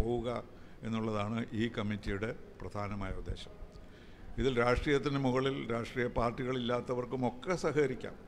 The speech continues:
നമ്മളാരെയും ഒഴിവാക്കുന്നില്ല. അപ്പോൾ ജനങ്ങളുടേതായ അഭിപ്രായങ്ങൾ ഒന്നിച്ചു കൊണ്ടുവരിക, അത് നമ്മുടെ സ്ഥാനാർത്ഥിയുടെ മുമ്പിൽ അവതരിപ്പിക്കുക, അദ്ദേഹം അതെങ്ങനെ ചെയ്യുമെന്ന് നമ്മളോട് പറഞ്ഞു തരിക എന്നുള്ള ഒരു ഉദ്ദേശത്തോടു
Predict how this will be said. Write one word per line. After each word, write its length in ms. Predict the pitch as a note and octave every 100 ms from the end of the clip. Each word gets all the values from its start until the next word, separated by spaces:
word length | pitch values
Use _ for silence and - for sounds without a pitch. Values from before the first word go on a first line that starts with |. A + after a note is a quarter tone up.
| - -
നമ്മളാരെയും 640 | A2 A#2 A#2+ C3+ D3+ D#3 - - - - - - - - A#2+
ഒഴിവാക്കുന്നില്ല. 600 | D3 D3+ - A#2 G2 - - -
അപ്പോൾ 200 | A#2+ C3 - - -
ജനങ്ങളുടേതായ 920 | A#2+ C3+ F#3 F#3+ G3 F#3 F3+ E3+ C#3+ D3+ - - - - - - - A#2+
അഭിപ്രായങ്ങൾ 680 | C3 - C3 B2 A#2+ A#2 C3 - - - -
ഒന്നിച്ചു 280 | A#2 C3 B2+ B2
കൊണ്ടുവരിക, 400 | G#2+ G#2+ G#2 G#2 G#2 - - - - - A2+
അത് 160 | B2+ D3 D3+ - A#2+
നമ്മുടെ 220 | B2 B2+ B2+
സ്ഥാനാർത്ഥിയുടെ 600 | A2+ B2 B2+ C3+ C3+ B2
മുമ്പിൽ 260 | A2+ A2+ G#2+
അവതരിപ്പിക്കുക, 600 | A2 A#2+ A#2 - - G#2 G2 - - - - - A2+
അദ്ദേഹം 300 | A#2 C#3 D#3 B2+
അതെങ്ങനെ 380 | B2+ B2+ C#3+ C#3
ചെയ്യുമെന്ന് 420 | C3 B2+ C#3+ C3+ B2+
നമ്മളോട് 300 | A#2+ B2 B2 G2+
പറഞ്ഞു 260 | G#2+ G#2+ B2
തരിക 240 | A#2 G#2+ G#2+ A2 A2+
എന്നുള്ള 240 | G#2 G#2+ G#2
ഒരു 80 | G2+ G2+
ഉദ്ദേശത്തോടു 460 | G#2+ A2 - A2